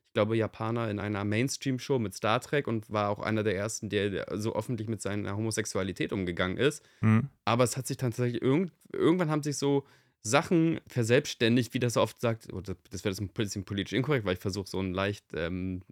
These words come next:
Speaker 1: femininen Tonus, äh, zu imitieren. Das wird cringe, wie die jungen Menschen sagen. Der macht immer so, "Oh my", weißt du? Und der muss inzwischen damit spielen,
Speaker 2: Mhm.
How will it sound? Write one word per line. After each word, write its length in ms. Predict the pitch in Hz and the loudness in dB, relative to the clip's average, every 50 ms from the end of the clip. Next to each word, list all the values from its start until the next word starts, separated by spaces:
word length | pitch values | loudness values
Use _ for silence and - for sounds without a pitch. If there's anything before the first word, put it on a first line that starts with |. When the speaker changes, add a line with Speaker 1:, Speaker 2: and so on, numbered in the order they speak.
| 95 | -18
Speaker 1:
femininen 400 | - - - 110 101 98 95 95 | -10 -4 -2 -2 0 0 -2 -4
Tonus, 540 | - - 131 131 139 147 147 147 143 - - | -4 -4 -2 0 2 2 2 2 0 -2 -6
äh, 300 | - 92 127 123 92 - | -6 -6 -4 -4 -4 -4
zu 120 | - - | -4 -2
imitieren. 400 | 120 123 127 120 - - 135 127 | -2 0 0 -2 -2 -4 -4 -2
Das 120 | 113 110 - | -2 -4 -6
wird 200 | 98 - - - | -8 -10 -12 -14
cringe, 380 | - - - 143 135 147 185 196 - - - | -10 -2 2 2 2 2 0 -2 -4 -4 -6
wie 100 | 123 123 | -6 -6
die 80 | 131 | -4
jungen 160 | 131 135 139 | -4 -4 -4
Menschen 180 | 135 135 139 - | -4 -6 -6 -4
sagen. 160 | - 135 135 - - - - - _ _ - | -4 -4 -4 -6 -12 -20 -20 -20 _ _ 2
Der 80 | - 120 | 4 6
macht 100 | 131 151 | 6 6
immer 100 | 143 127 | 6 4
so, 120 | 120 - | 4 2
"Oh 80 | - 113 | 2 2
my", 640 | 107 101 98 98 113 117 95 76 - - - - _ _ _ _ _ _ _ _ _ - | 2 2 2 2 2 2 2 2 0 -2 -4 -6 _ _ _ _ _ _ _ _ _ -2
weißt 280 | 92 92 98 - - | 0 0 0 0 2
du? 120 | 143 156 202 _ _ _ _ _ _ _ _ _ _ _ - | 0 0 0 _ _ _ _ _ _ _ _ _ _ _ -2
Und 260 | 120 123 110 - - - - - _ _ _ - - - - - - _ _ _ _ - - | -2 -2 -2 -2 -8 -20 -20 -20 _ _ _ -14 -14 -14 -14 -14 -18 _ _ _ _ 0 4
der 80 | 131 | 6
muss 160 | 143 185 170 | 6 6 4
inzwischen 340 | 175 135 - 190 190 - 170 | 2 0 0 0 2 2 4
damit 240 | 151 143 139 135 117 | 4 6 4 4 0
spielen, 720 | - - - - - 160 202 202 147 127 139 160 202 254 - _ _ _ _ _ _ - | -2 -8 -8 -6 -2 2 6 6 6 6 6 4 2 0 -4 _ _ _ _ _ _ 0
Speaker 2:
Mhm. 260 | - 107 104 107 123 | 4 4 6 4 4